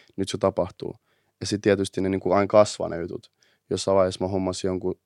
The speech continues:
smoothin auton, mä hommasin G-Wagonin. Mä katon, mä herään aamulla, mä katon sitä, mä oon, damn, et se on oikeesti tossa noin. Et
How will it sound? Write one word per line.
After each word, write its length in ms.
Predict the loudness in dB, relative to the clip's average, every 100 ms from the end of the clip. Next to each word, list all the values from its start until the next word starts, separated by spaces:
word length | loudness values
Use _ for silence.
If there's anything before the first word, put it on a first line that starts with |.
| -10
smoothin 480 | -4 -2 -2 -2
auton, 340 | 0 0 -2 -6
mä 20 |
hommasin 300 | -6 -6 -6
G-Wagonin. 600 | -2 2 4 2 -2 -8 -12 _ -6
Mä 100 | -2
katon, 200 | 0 -2 -2
mä 60 |
herään 280 | -2 2 4
aamulla, 320 | 4 2 -2
mä 60 | -4
katon 280 | -2 -2 -4
sitä, 160 | -12
mä 20 | -14
oon, 80 | -14 _ -14
damn, 360 | -12 -10 -10 -14 -18 _ _ _ _ _
et 100 | -14
se 120 | -4 2
on 60 |
oikeesti 380 | 2 2 -2 -4
tossa 300 | -4 -4 -6
noin. 180 | -10 -12
Et 180 | -14 -20